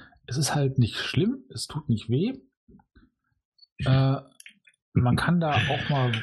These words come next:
zwischendurch was anderes machen oder mal eine Folge aussetzen, das ist alles nicht weiter wild. Aber auch da sind wunderbare Schauspieler, also Caroline Peters sehe ich sehr gerne, weil auch sie eine wunderbare Mimik hat, die muss nix sagen. Allein wenn sie guckt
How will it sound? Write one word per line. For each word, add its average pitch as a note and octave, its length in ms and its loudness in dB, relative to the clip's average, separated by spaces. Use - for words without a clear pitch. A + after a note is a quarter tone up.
zwischendurch C#3+ 360 2
was B2+ 100 0
anderes D#3+ 280 2
machen D#3 240 0
oder C3+ 160 0
mal C3 80 4
eine A#2+ 100 2
Folge A#2 300 -2
aussetzen, C#3 460 -2
das A#2+ 120 -2
ist B2+ 100 -2
alles E3+ 280 -2
nicht C3 120 0
weiter C#3+ 240 0
wild. C#3 240 0
Aber A#2+ 140 0
auch A#2+ 100 -4
da D#3 180 0
sind D3 220 0
wunderbare C#3+ 680 0
Schauspieler, C#3 760 -6
also G#2 160 0
Caroline C3 420 2
Peters D#3 460 -4
sehe C#3+ 160 0
ich A#2+ 100 -6
sehr D3 220 0
gerne, D#3+ 340 0
weil B2 140 0
auch A#2 140 -4
sie D3+ 400 0
eine A#2 200 2
wunderbare C3 540 0
Mimik B2+ 520 2
hat, - 240 -10
die G#2+ 60 2
muss F3 240 0
nix A3 220 -2
sagen. C3 480 -4
Allein D3 320 2
wenn D3+ 140 2
sie B2+ 180 0
guckt - 460 -6